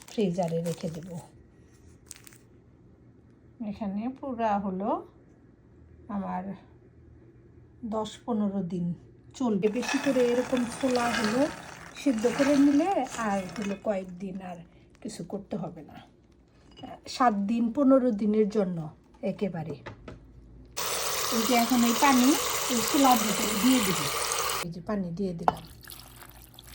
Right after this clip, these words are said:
এটাকে সিদ্ধ করতে হবে শুধু। আরও পানি দিব, তারপরে সিদ্ধ করব। এই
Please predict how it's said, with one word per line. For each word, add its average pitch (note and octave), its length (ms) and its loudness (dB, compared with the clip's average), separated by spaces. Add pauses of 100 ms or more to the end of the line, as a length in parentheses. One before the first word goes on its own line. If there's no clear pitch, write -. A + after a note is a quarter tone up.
(120)
এটাকে G#3+ 340 0 (280)
সিদ্ধ A#3+ 220 2 (120)
করতে F#3+ 220 -6
হবে E3 280 -6
শুধু। F3 240 -8 (140)
আরও A#3 140 2
পানি A#3+ 260 4 (120)
দিব, A3+ 140 2 (720)
তারপরে G#3+ 300 0
সিদ্ধ G#3 280 -2 (140)
করব। D#3+ 200 -10 (4000)
এই F#3+ 60 -6